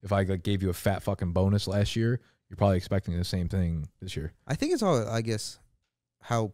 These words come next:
Speaker 2: people's brains work.
Speaker 1: Raises almost
Speaker 2: Like,
Speaker 1: feels
Speaker 2: in
Speaker 1: like a more personal thing. Bonus feels like a company thing for me. That's the way I would look at it. Like, if we did really good as a company, I'm gonna give you a bonus. If you did really good as an employee, I'll give you a raise.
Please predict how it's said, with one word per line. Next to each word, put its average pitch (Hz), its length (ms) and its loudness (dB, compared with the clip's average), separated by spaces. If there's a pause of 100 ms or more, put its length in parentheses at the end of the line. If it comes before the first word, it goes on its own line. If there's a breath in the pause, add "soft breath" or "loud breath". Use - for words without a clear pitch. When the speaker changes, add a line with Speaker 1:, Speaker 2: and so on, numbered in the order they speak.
Speaker 2:
people's 110 340 -4
brains 101 380 -6
work. 95 340 -12
Speaker 1:
Raises 165 420 8
almost 165 220 8
Speaker 2:
Like, 143 80 8
Speaker 1:
feels 143 160 10
Speaker 2:
in - 20 10
Speaker 1:
like 135 100 6
a 135 40 6
more 127 180 8
personal 135 400 6
thing. 143 240 6
Bonus 113 340 6
feels 107 220 2
like 98 120 -2
a 87 40 -6
company 80 400 -4
thing - 240 -10
for 82 100 -10
me. 73 220 -8 (840)
That's 117 200 2
the 123 60 4
way 113 80 6
I 104 40 6
would 95 100 2
look 95 100 0
at 92 100 0
it. 98 40 0
Like, 101 140 4
if 98 100 4
we 120 160 8
did 123 160 8
really 120 200 6
good 113 100 6
as 107 80 6
a 104 40 4
company, 120 400 4
I'm 101 140 2
gonna 98 100 4
give 92 160 0
you 101 100 4
a 95 40 2
bonus. 104 480 4 (320 soft breath)
If 87 160 -6
you 110 180 8
did 110 140 8
really 107 240 10
good 104 100 8
as 101 140 4
an 98 60 6
employee, 117 460 6
I'll 98 140 0
give 92 180 0
you 85 140 2
a 80 60 -2
raise. 78 460 -8